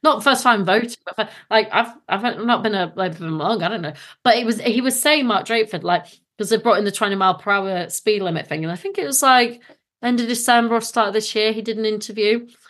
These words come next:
And he sort of said, like, they handled the twenty mile per hour. He didn't say it was the wrong decision. He said, "We handled it wrong and we should have been clear of information and different how we would have done it."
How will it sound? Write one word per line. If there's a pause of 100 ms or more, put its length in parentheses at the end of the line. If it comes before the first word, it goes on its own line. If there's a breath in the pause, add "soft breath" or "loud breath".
(480 soft breath)
And (1000)
he
sort
of
said,
like,
they
handled
the
twenty
mile
per
hour.
He
didn't
say
it
was
the
wrong
decision.
He
said,
"We
handled
it
wrong
and
we
should
have
been (440 loud breath)
clear
of
information
and
different
how
we
would
have
done
it."